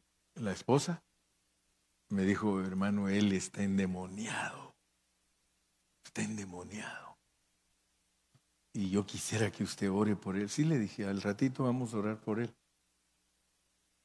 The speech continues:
Y literalmente se vino al altar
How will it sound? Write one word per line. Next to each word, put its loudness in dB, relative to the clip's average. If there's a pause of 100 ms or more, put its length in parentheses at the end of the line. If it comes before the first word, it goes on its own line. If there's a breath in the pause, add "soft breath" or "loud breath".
(440)
Y 4 (880)
literalmente 6
se 4
vino 8
al 4
altar 0